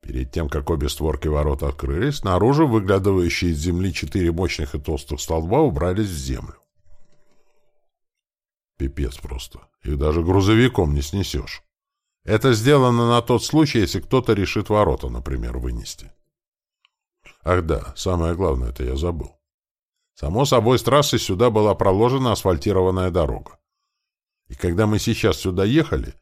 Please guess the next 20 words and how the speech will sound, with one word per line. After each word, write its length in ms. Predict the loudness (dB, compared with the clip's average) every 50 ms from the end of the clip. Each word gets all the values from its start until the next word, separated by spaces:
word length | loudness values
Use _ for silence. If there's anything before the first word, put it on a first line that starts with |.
| _ _ _ _ _ _ _ -14
я 160 | -8 -6 -4
увидел 360 | 0 2 2 4 4 4 4
большую 400 | 4 4 4 2 2 2 2 2
табличку, 520 | 4 2 2 2 2 0 -2 -2 -2 -4 -4
на 120 | -4 -2
которой 380 | -2 -4 -2 0 0 0 0 0
было 260 | 0 0 0 0 0
написано: 680 | 0 -2 -2 -4 -6 -10 -8 -8 -10 -10 -12 -14 -18 _ _ _ _ _ _ _ _ _ _ _
"Водитель, 840 | -8 -2 0 2 2 4 4 4 2 2 2 2 2 2 0 -2 -6 _ _ _ _ _ _ _ _ _ _ -6
через 300 | -2 0 0 0 0 2
два 200 | 4 4 4 4
километра 640 | 4 4 4 4 4 4 4 2 4 4 4 4
охраняемый 680 | 4 4 4 4 4 4 4 4 4 4 4 4 4 2
объект. 560 | 2 2 0 0 0 0 0 -2 -8 -16 -20 -20 _ _ _ _ _ _ _ _
Приготовь 540 | -8 -6 -2 0 0 0 2 4 2 4 4
документы 600 | 2 2 2 2 2 4 4 2 2 2 2 2
и 20 | 4
машину 480 | 4 2 0 0 0 0 0 0 0
к 60 | 0
досмотру". 600 | 2 0 0 0 -2 -6 -6 -6 -10 -14 -16 -18